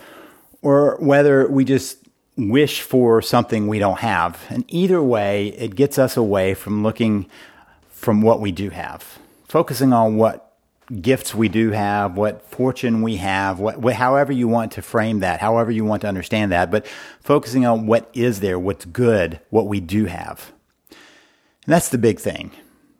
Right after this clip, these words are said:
There is that focusing on what's good, what we do have,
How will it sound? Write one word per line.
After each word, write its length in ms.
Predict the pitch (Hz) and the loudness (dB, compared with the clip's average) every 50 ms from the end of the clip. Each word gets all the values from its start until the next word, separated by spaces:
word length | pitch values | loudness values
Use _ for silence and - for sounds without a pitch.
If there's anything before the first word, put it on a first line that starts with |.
| _ _ _ _ _ _ _ _ - - | _ _ _ _ _ _ _ _ -10 -6
There 140 | 123 123 101 | -6 -4 0
is 240 | 123 135 135 120 | 2 2 2 4
that 240 | 117 123 117 110 - | 4 2 2 2 2
focusing 420 | 127 120 120 120 113 101 120 117 113 | 2 0 2 0 -2 -2 0 0 2
on 220 | 107 107 104 104 | 2 2 2 2
what's 160 | 104 101 - | 0 0 -2
good, 300 | - 113 107 104 104 98 | -2 0 0 2 2 0
what 120 | 101 98 95 | 0 -2 -4
we 80 | 98 | -6
do 220 | 85 80 107 107 95 | -6 -4 -4 -4 -4
have, 520 | 82 87 85 85 85 85 - - - - | -4 -6 -8 -8 -10 -12 -14 -18 -20 -20